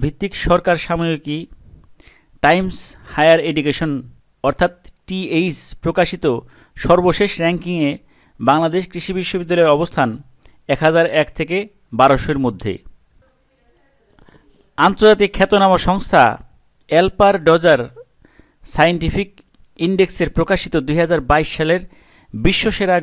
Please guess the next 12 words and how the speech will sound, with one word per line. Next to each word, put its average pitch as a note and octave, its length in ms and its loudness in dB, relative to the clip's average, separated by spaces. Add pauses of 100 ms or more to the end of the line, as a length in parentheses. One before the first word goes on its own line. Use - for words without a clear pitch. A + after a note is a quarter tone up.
গবেষকদের E3+ 580 0 (100)
তালিকায় D3+ 400 -2 (160)
এই F3 140 0
বিশ্ববিদ্যালয়ের D#3+ 800 -2 (420)
একশো D3 380 -4
ছাপ্পান্ন E3 360 0 (100)
জন E3+ 120 0 (160)
গবেষকের D3+ 560 -2
নাম C#3+ 180 0 (220)
স্থান C#3 320 -2
পেয়েছে। G2 300 -6 (880)
কাজেই D#3+ 280 -2